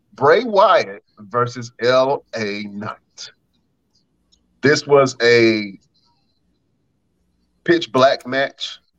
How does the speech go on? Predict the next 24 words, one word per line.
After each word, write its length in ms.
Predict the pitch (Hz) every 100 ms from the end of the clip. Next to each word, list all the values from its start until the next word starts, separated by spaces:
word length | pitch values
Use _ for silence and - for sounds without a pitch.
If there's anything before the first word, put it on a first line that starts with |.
| _ _ _ _ _ _ _ _ _ _ -
Uh, 200 | 107 104
one 220 | 110 147
of 80 | 165
his, 260 | 147 139 - _ _ _ _
first 240 | 156 202 -
of 100 | 156
its 120 | 120
kind, 340 | 131 98 67 _ _ -
uh, 280 | 107 104 87
Mountain 300 | 107 123 117
Dew 160 | 113 117
pitch 300 | 113 113 -
black 260 | 113 101
match. 220 | 98 104 -
So 240 | 123 127
it 140 | 147
was 180 | 165 151
a, 200 | 143 127 127
it 60 |
was 180 | 151 139
a 80 | 131
themed 500 | - 202 202 196 175
sponsored 680 | - - 147 127 - 131 101
match. 380 | 95 - -